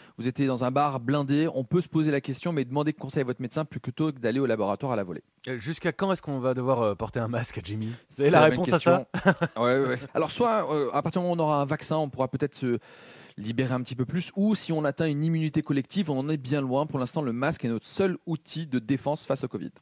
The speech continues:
Speaker 2: Un enfant qui a le nez qui coule, est-ce qu'il faut le tester ?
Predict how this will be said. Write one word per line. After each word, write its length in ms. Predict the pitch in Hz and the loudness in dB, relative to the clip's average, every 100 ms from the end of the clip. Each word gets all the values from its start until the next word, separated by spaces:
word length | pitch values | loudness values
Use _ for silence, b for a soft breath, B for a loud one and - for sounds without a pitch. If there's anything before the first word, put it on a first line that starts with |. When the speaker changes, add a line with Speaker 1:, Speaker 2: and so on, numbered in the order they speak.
| - - _ | -20 -20 _
Speaker 2:
Un 160 | 156 175 | 2 4
enfant 260 | 196 208 214 | 4 2 0
qui 160 | 175 | 2
a 40 | 156 | 2
le 60 | |
nez 140 | 170 233 | 4 2
qui 160 | 196 | 0
coule, 360 | - 180 127 78 _ _ - | 0 2 2 0 _ _ -14
est-ce 100 | - | -8
qu'il 120 | 196 | -2
faut 100 | 208 | 0
le 80 | 170 | 2
tester ? 400 | 160 - 120 | 0 0 -6